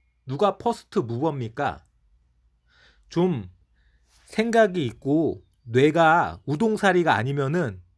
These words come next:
예? 객관적으로 판단하고 합리적인 기사를 쓰세요.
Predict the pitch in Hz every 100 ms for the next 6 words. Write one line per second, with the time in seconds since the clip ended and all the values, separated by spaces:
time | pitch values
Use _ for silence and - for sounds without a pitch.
0 | _ _ _ _ 156 196 _ _ 151 143
1 | 220 202 196 180 170 170 - 214 220 190
2 | 160 165 262 277 254 226 175 208 262 -
3 | _ _ _ - 120 156 147 - 151 139
4 | 104 101